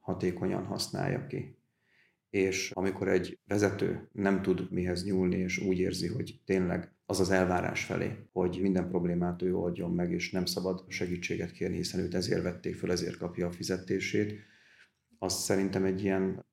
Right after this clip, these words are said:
hamis félelem, mert hogyha meg jól bánik a körülötte lévő erőforrásokkal, mert az a tudás ott kell, hogy legyen a szervezetben, olyan nincs, hogy nincs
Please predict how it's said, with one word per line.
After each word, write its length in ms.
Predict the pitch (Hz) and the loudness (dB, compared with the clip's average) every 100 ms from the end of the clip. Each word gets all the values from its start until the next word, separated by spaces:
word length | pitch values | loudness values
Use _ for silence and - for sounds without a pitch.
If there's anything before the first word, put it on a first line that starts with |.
| _ | _
hamis 720 | _ - 101 92 87 - - - - - | _ -4 0 2 0 -4 -6 -10 -14 -18
félelem, 720 | - - - 95 92 87 87 85 | -20 -18 -4 0 2 2 2 0
mert 440 | 85 85 90 87 | -2 0 -2 -2
hogyha 600 | 90 90 95 90 90 - - _ | -4 -4 -2 -2 -2 -10 -20 _
meg 240 | 87 87 | 0 2
jól 220 | 95 110 113 | 6 6 6
bánik 300 | 90 80 - | 2 0 -4
a 60 | |
körülötte 440 | - 85 85 85 - | -4 0 0 -2 -2
lévő 260 | 80 87 | 0 0
erőforrásokkal, 880 | 85 85 85 87 85 85 - - 92 | 0 0 -2 0 0 -2 -4 -4 -2
mert 120 | 90 | 0
az 80 | 87 | 0
a 60 | 92 | -2
tudás 340 | 92 92 90 | -2 -2 -2
ott 100 | 104 | -4
kell, 160 | - 80 | -4 -2
hogy 80 | |
legyen 180 | 78 80 | -2 -2
a 40 | - | -2
szervezetben, 720 | - 76 80 - 82 85 - | -2 -2 -2 -4 -6 -8 -6
olyan 200 | 87 85 | -2 2
nincs, 220 | 90 87 | 2 2
hogy 140 | - - | 0 -4
nincs 280 | - - | -6 -10